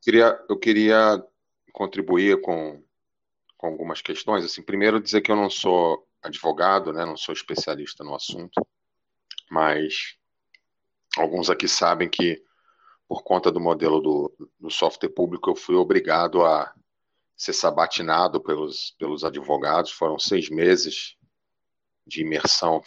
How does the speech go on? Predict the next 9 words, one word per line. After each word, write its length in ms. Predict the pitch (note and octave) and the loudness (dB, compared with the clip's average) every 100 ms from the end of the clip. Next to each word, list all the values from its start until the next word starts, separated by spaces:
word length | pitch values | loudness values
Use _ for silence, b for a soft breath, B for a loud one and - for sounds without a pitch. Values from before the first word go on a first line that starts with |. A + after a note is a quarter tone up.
| - | -12
tivemos 340 | - - D#2+ - | -10 -4 -2 -2
que 60 | |
fazer 200 | E2+ D#2 | -2 0
um 100 | E2 | -2
gru-, 220 | D2 D#2 - | -2 -6 -6
grupo 300 | - D#2+ - | -8 -6 -6
de 100 | - | -6
trabalho, 640 | - - - E2+ F#2 D#2 - _ _ _ _ _ _ - _ _ _ _ | -2 0 4 4 2 0 -12 _ _ _ _ _ _ -20 _ _ _ _
porque 840 | - D#2 - - D#2+ D2+ D2 D2 | -12 -12 -12 -6 -2 0 0 -2